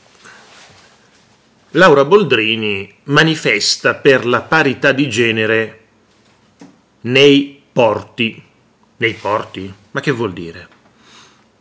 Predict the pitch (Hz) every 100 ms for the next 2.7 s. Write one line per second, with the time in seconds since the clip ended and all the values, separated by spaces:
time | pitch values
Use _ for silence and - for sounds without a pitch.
0 | _ _ _ - 190 156 123 104 104 127
1 | 117 - 113 - 139 127 117 - 113 -
2 | 131 120 - 120 113 107 -